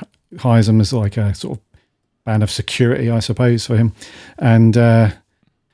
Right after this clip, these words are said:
and then later on, we see the twins turn back up, and they're like, "Yeah, we sent this dude to kill you, old Santi. Didn't really mean to do that." <laughs> Um,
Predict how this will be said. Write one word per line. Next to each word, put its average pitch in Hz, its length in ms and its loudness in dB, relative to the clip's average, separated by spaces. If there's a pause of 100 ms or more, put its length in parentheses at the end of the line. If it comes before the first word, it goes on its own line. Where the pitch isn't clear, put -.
(200)
and 123 100 4
then 120 120 4
later 123 360 2
on, 117 180 4
we 113 100 4
see 113 520 0 (220)
the 110 180 -4
twins 185 420 0
turn 139 220 2
back 127 240 -2
up, 139 220 -2
and 127 120 2
they're 123 120 2
like, 120 300 -4
"Yeah, 170 460 0 (420)
we 147 260 2
sent - 280 -2
this 139 120 -2
dude 147 300 2
to 123 80 -4
kill 143 260 2
you, 139 300 2
old 117 200 -2
Santi. 127 600 0 (320)
Didn't 160 260 -2
really 160 260 4
mean 113 220 4
to 113 120 -4
do 120 180 2
that." 143 260 -2
<laughs> - 300 0 (100)
Um, 120 220 2